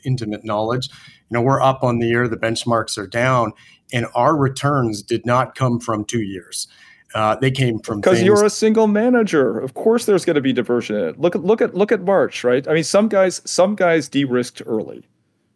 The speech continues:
Speaker 2: right? We were, we were looking at the portfolios in March, and there were a few days in March where we thought everybody had de-risked because the Soc Gen C T A index wasn't moving when the treasury market was going bananas. <laughs> And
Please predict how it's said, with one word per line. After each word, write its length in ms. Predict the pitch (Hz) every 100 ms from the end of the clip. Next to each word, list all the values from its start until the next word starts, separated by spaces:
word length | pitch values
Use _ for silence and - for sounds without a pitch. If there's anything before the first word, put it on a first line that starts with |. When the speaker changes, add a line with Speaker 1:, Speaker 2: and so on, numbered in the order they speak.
| -
Speaker 2:
right? 240 | 117 113
We 220 | 139 151
were, 240 | 170 170 143
we 160 | 147
were 140 | 175 180
looking 280 | 139 139 123
at 60 |
the 80 | 113
portfolios 560 | - 101 113 110 101 107
in 80 |
March, 400 | 85 65 - - - _ _ _ _
and 180 | 131 123
there 100 | 151
were 120 | 190
a 60 | 190
few 240 | - 160
days 260 | 135 127 120
in 100 | 107
March 440 | 78 78 - - _ _ _ -
where 140 | 123
we 160 | 127 139
thought 340 | 151 147 -
everybody 560 | 180 185 165 139 131 117
had 140 | 107
de-risked 600 | 113 101 80 - - - _ _ -
because 260 | 120 127
the 80 | 127
Soc 260 | - 135 127
Gen 220 | 139 123
C 360 | - - - 131
T 180 | 127 123
A 40 |
index 300 | 113 113 -
wasn't 380 | 107 135 147 120
moving 440 | 117 117 113 117
when 120 | 120 113
the 80 |
treasury 320 | 110 120 113 113
market 340 | 110 107 104
was 160 | 107 101
going 300 | 107 107 95
bananas. 540 | 110 76 - - - _ _ _ _ _ _ _ -
<laughs> 240 | 156 -
And 440 | 147 131 131 131